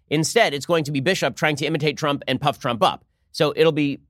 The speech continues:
fa-, uh, really, I, I have no idea. I don't think anybody has any idea. The polls are too close right now. What exactly is going to happen in this particular district? But here, i-, there is a problem for Republicans, and the problem is that, again, Trump is very polarizing. And the bigger problem is when you try to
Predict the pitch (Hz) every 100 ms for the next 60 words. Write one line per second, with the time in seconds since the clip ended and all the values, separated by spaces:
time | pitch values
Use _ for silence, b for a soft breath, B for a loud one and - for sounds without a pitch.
0 | _ 190 190 - 147 165 175 104 156 -
1 | 202 208 135 139 127 117 101 113 185 139
2 | 147 165 110 117 113 113 104 95 107 -
3 | 156 147 131 131 139 139 135 104 95 90
4 | _ _ _ _ - 117 180 160 156 143
5 | 151 139 135 139 127 113 123 139 175 165
6 | _ _ 131 160 151 170 143 151 143 123
7 | 143 - 180 - _ _ _ _ - 143
8 | - - - 202 160 151 139 - 160 170
9 | 165 151 185 196 151 104 - - 156 147
10 | 127 120 113 110 120 113 170 165 156 98
11 | 98 - _ - 139 139 127 147 127 104
12 | 131 139 139 135 123 160 165 _ _ _
13 | 147 156 254 202 160 139 147 156 160 -
14 | 190 202 160